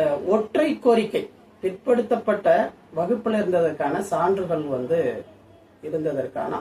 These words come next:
அதே, திரும்ப வந்து நாங்க எந்த பட்டியல்ல இருந்தோமோ அதே பட்டியல்ல மீண்டும் சேர்க்கப்பட வேண்டும் என்பதைத்தான் வந்து, அஹ், மக்கள் வந்து விரும்புறாங்க.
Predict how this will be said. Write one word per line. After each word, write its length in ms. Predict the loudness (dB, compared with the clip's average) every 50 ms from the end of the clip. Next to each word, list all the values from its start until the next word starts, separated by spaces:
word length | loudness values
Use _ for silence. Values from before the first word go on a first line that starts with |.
| -8 -8 -4
அதே, 560 | -2 0 0 2 2 2 2 2 0 -2 -4 -10 -18 -20 -20 -14 -6
திரும்ப 360 | -2 0 0 2 2 2 2
வந்து 320 | 2 2 2 2 2 2 2 2 0 0 -4 -8 -10 -16 -20 -20 -20 -20 -10
நாங்க 220 | -6 -4 0 2 2
எந்த 200 | 4 4 2 0
பட்டியல்ல 540 | 0 2 0 0 2 2 0 2 2 0 0
இருந்தோமோ 400 | 0 -2 -2 -2 -2 -4 -4 -6 -10 -10
அதே 460 | -8 -8 -6 -2 2 2 4 4 4
பட்டியல்ல 540 | 2 2 -2 -2 0 -2 -2 -2 -2 -4 -2
மீண்டும் 420 | -2 0 0 0 0 0 -2 0
சேர்க்கப்பட 560 | 0 -2 -2 -2 -4 -6 -4 -4 -4 -4 -2
வேண்டும் 340 | 0 0 0 0 0 0 -2
என்பதைத்தான் 580 | 0 -2 -2 0 0 0 -2 -2 -2 -4 -4 -2
வந்து, 340 | -4 -4 -6 -6 -8 -8 -10 -16 -20 -20 -20 -20 -20 _ -20 -14 -10
அஹ், 180 | -8 -6 -4
மக்கள் 300 | -6 -6 -6 -2 -2 0
வந்து 260 | 0 0 0 0 -2 -4
விரும்புறாங்க. 640 | -2 -2 0 0 2 2 2 2 2 2 2 0